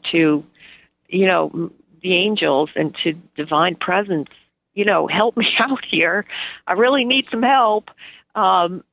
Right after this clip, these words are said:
and it's a, it's, it's kind of a funny practice, but it's been really good. I mean, because things work out really great, but I almost have to, like, really find that place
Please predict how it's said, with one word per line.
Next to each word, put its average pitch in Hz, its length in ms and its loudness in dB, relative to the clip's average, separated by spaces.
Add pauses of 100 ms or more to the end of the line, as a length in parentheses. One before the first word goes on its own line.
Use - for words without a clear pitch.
(360)
and 196 140 0
it's 220 200 -2
a, 240 200 0
it's, 214 160 0 (220)
it's - 260 -6
kind 262 260 0
of 320 100 -2
a 220 80 2 (160)
funny 226 240 0
practice, 196 560 -2 (140)
but 170 140 0
it's 175 200 -4
been 175 360 -2
really 285 280 2
good. 208 560 0
I 151 80 0
mean, 180 200 -2
because 196 340 -4 (140)
things 254 260 0
work 196 220 0
out 247 240 0
really 233 360 4
great, 208 640 2 (540)
but 196 180 0
I 208 40 4
almost 254 280 -2
have 277 220 -2
to, 220 220 -8
like, 190 260 0
really 240 420 0 (200)
find 247 340 0
that 180 220 -2
place 233 360 -2